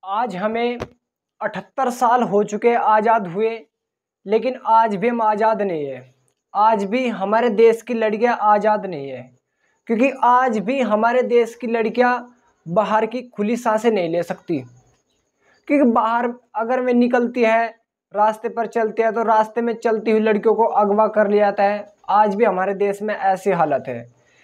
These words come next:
जैसे अभी केस आया है, कोलकाता का केस आया, आप सभी ने सुना भी होगा और देखा भी होगा कि उस डॉक्टरनी के साथ में क्या-क्या हुआ है। आज भी ऐसे कुटिल मानसिकता के लोग हैं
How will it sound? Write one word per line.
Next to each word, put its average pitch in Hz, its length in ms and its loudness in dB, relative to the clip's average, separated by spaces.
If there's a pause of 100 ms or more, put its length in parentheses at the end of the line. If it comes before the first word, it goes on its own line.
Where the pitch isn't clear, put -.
(220)
जैसे 233 320 2
अभी 233 200 2
केस 233 320 2
आया 220 180 2
है, 226 80 -2
कोलकाता 220 680 -2
का 226 180 2 (500)
केस 208 240 0
आया, 208 220 4
आप 214 120 0
सभी 202 260 -2
ने 208 280 -4 (140)
सुना 202 300 2
भी 202 100 4
होगा 196 200 4
और 202 80 2
देखा 190 280 0
भी 196 100 0
होगा 202 380 2 (640)
कि 233 160 -12
उस 214 200 -4
डॉक्टरनी 214 480 2
के 226 100 0
साथ 214 280 0
में 220 200 -4
क्या-क्या 208 340 2
हुआ 156 280 0
है। 120 220 -12 (1600)
आज 220 320 4
भी 269 440 -2 (2000)
ऐसे 247 340 2
कुटिल 262 300 0
मानसिकता 262 600 0
के 269 100 4
लोग 254 300 2
हैं 254 400 -2